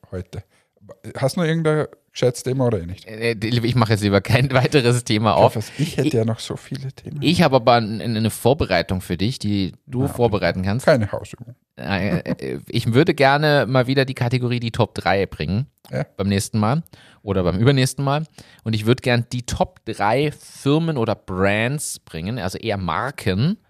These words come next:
Speaker 2: die eigentlich jeder kennt und trotzdem keiner kennt. So Marken, die, wo jeder die Produkte eigentlich benutzt oder auch das Logo schon gesehen hat, die
Speaker 1: So wie
Speaker 2: aber
Speaker 1: Flex.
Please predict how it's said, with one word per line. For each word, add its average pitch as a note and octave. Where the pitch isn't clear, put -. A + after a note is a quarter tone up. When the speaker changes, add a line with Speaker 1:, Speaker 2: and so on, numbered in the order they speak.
Speaker 2:
die D3
eigentlich F#3
jeder G3+
kennt F#3+
und D#3+
trotzdem E3
keiner C#3+
kennt. -
So C#3
Marken, F#3
die, C#3+
wo D3+
jeder A#3
die G3
Produkte F#3
eigentlich D3
benutzt D#3+
oder C#3+
auch B2+
das C#3
Logo E3
schon E3+
gesehen C#3+
hat, E3
die -
Speaker 1:
So D#3+
wie D3+
Speaker 2:
aber D3+
Speaker 1:
Flex. -